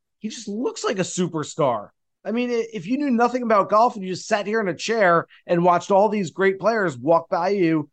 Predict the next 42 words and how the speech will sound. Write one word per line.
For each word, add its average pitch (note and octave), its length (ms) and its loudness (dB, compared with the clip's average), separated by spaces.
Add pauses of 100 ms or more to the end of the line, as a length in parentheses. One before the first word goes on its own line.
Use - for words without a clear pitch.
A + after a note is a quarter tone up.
(200)
y-, F#3 200 -8
you'd F#3 220 -8
look A3+ 200 0
at G#3 80 -8
him A3+ 180 -2
and A3 120 -2
go, F3+ 280 4 (280)
"He's G#3+ 280 0
the F#3+ 120 0
best, F#3 360 0
right?" F3+ 320 2 (300)
He F#3+ 80 -2
just F3+ 220 -8
looks A3 320 -2
like D3 180 2
he's C#3 180 -6
got - 220 -4
confidence. G3+ 640 -4
He's E3 140 -10
got F#3+ 180 -6
some E3 140 -18
swagger. F3+ 640 -2 (300)
I'm F#3+ 260 2
still F#3+ 300 4
all G3 340 6
aboard F#3 400 2
the D#3 60 -4
Sahith E3+ 560 0
Theegala E3 480 2
train. E3 480 -2 (240)
Now, D3 260 0
I C#3 140 0
will G3 320 4
admit, F3+ 400 2 (400)
over E3+ 260 2
his C#3 140 -2
last F#3 320 -2
four G3 320 0
starts, F#3 520 2
the D#3 140 -8
scoring F#3 460 -2
average F3 580 0